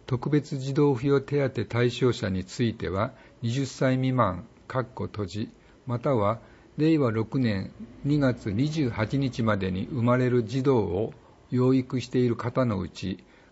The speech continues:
家計が急変し、住民税非課税相当の収入となった方。なお、一については、六月二十八日に支給済みです。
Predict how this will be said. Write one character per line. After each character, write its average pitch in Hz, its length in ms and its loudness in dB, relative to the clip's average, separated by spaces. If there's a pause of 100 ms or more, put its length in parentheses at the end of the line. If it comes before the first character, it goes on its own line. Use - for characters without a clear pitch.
家 127 120 -2
計 127 300 2
が 92 180 -2
急 123 280 0
変 120 320 -2
し、 117 340 -4 (540)
住 131 240 0
民 151 240 2
税 107 180 0
非 - 100 -12
課 135 180 2
税 123 420 0
相 127 320 0
当 92 280 -2
の 98 220 -4
収 120 340 -4
入 117 220 -2
と 113 180 -4
な 123 140 0
っ 117 140 -8
た 98 120 -2
方。 - 460 -6 (880)
な 135 200 0
お、 101 180 -2 (320)
一 185 440 -2
に 117 160 0
つ - 180 -6
い 110 140 0
て 92 140 -6
は、 104 320 -2
六 123 240 -2
月 135 240 -2
二 151 160 0
十 147 160 0
八 104 340 -6
日 95 300 -4
に 120 180 -2
支 - 160 -12
給 113 220 0
済 101 120 -4
み 101 160 -4
で 92 140 -6
す。 - 240 -20